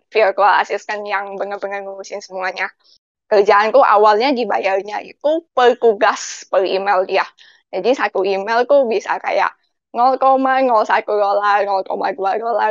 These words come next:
itu kerjanya emang singkat-singkat sih. Dan lama-lama bosnya capek kali ya ngitungnya. <laughs> Jadi akhirnya ditawarin lah yang full time aja, karena emang tugasnya itu ratusan sampai ribuan tiap minggunya gitu.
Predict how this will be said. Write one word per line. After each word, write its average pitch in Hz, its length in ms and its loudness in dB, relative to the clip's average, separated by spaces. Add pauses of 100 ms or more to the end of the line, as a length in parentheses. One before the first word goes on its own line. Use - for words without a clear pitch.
itu 233 160 -8
kerjanya 220 560 -2
emang 214 160 -16
singkat-singkat 190 560 -10
sih. 180 240 -10 (640)
Dan 190 560 0 (240)
lama-lama 240 560 4
bosnya 277 400 4
capek 285 400 0
kali 240 320 4
ya 240 80 2
ngitungnya. 240 800 0
<laughs> - 160 -2
Jadi - 240 0
akhirnya 262 400 2
ditawarin 233 640 0
lah 240 160 0
yang 233 240 0
full 220 320 -4
time 208 240 -4
aja, 220 320 -4
karena 220 480 -2
emang 208 400 -8 (400)
tugasnya 233 480 2
itu 233 560 0
ratusan 226 640 0
sampai 233 400 2
ribuan 208 560 -2
tiap - 240 -4
minggunya 190 720 -8
gitu. - 320 -10